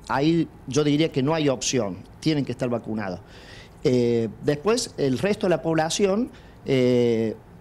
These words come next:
no tienen una indicación concreta, así como, eh,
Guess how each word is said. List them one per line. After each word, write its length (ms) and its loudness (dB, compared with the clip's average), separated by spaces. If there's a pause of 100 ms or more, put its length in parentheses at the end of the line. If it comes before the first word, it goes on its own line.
(440)
no 220 0
tienen 320 2
una 120 2
indicación 1040 0 (120)
concreta, 1040 0
así 380 -4
como, 340 -4 (240)
eh, 560 -2